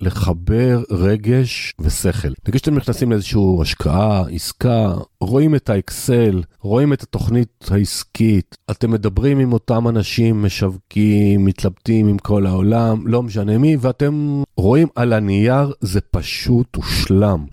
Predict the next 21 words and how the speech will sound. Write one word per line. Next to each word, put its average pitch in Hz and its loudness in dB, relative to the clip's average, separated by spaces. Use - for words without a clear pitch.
הרעיון 98 4
טוב, 82 -2
הנושא 95 -2
טוב, 87 0
האנשים 92 0
טובים, 87 0
הכל - -2
טוב, 110 0
אבל 104 2
זה 95 0
ברמת 95 0
השכל, - -4
ברמת 92 0
הראש, 92 2
ברמת 87 0
הלוגיקה. 95 2
אבל 107 4
בבטן 104 2
משהו 135 2
מפריע 110 0
לכם. 87 -2